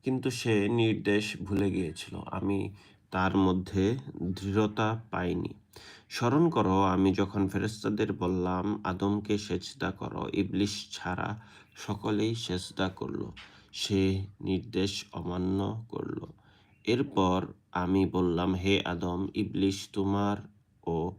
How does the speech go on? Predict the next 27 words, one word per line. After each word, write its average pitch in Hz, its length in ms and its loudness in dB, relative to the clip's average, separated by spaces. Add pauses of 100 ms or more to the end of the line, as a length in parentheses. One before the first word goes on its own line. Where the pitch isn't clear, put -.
তোমার 85 360 -6
স্ত্রীর - 560 -2
শত্রু, - 640 -6 (580)
অতএব 92 380 2
সতর্ক 107 540 -2
থেকো, 101 540 -4 (280)
সে 104 300 4
যেন 90 280 2
কিছুতেই 107 560 2
তোমাদের 90 540 0 (580)
জান্নাত 92 480 0
থেকে 87 220 -2
বের 90 240 0
করে 85 240 -2
দিতে - 280 -4
না 87 160 -2
পারে। - 260 -10 (320)
বেরিয়ে 90 480 0
গেলে 90 440 0 (340)
তোমরাই 98 420 4
দুঃখ 95 440 0
কষ্টে 85 520 -4 (400)
নিপতিত 90 560 -2
হবে। 87 540 -6 (100)
এ 95 180 2
জান্নাতে 95 600 -2
তোমরা 90 520 -4